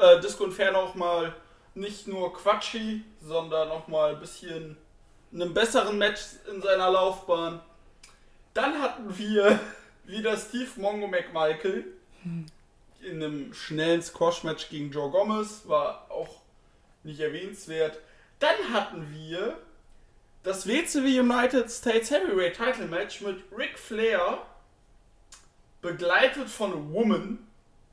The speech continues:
Speaker 1: und Mi-, Miss Elizabeth gegen Con-, Conan. Und Kati wollte noch was zu Frauen sagen.
Speaker 2: Ach so, ja. Ähm, was wollte ich? Genau.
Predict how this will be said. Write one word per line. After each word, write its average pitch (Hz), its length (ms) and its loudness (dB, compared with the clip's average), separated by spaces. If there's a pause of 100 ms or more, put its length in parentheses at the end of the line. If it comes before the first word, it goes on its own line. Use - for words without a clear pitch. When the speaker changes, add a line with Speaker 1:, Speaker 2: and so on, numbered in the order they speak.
(320)
Speaker 1:
und 190 220 -4
Mi-, 220 260 -4
Miss 240 260 -4
Elizabeth 202 600 -6 (360)
gegen 226 440 -8
Con-, 196 500 2
Conan. 151 480 -2 (500)
Und 170 160 -8
Kati 240 420 -4
wollte 247 280 2
noch 233 240 -2
was - 460 -8 (160)
zu 214 220 -6
Frauen 214 440 -4
sagen. 139 560 -6 (640)
Speaker 2:
Ach 202 80 0
so, 196 320 4 (340)
ja. 190 400 6 (340)
Ähm, 208 1500 4 (680)
was 190 140 -6
wollte 196 180 2
ich? 185 80 -12
Genau. 220 300 4